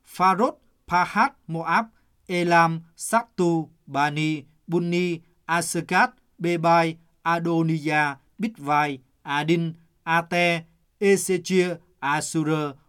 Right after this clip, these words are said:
Hodia, Hasum, Besai, Harib, Anatot, Nebai, Matpiat, Mesulam, Hesir, Mesesaben, Sadok, Yadua, Phelatia,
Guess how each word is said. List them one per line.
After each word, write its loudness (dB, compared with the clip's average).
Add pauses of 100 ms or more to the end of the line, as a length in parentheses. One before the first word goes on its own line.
Hodia, 2 (200)
Hasum, -4 (280)
Besai, -2 (180)
Harib, 0 (340)
Anatot, -2 (360)
Nebai, 2 (360)
Matpiat, 0 (360)
Mesulam, 0 (340)
Hesir, -2 (560)
Mesesaben, -2 (200)
Sadok, 0 (280)
Yadua, 0 (280)
Phelatia, 0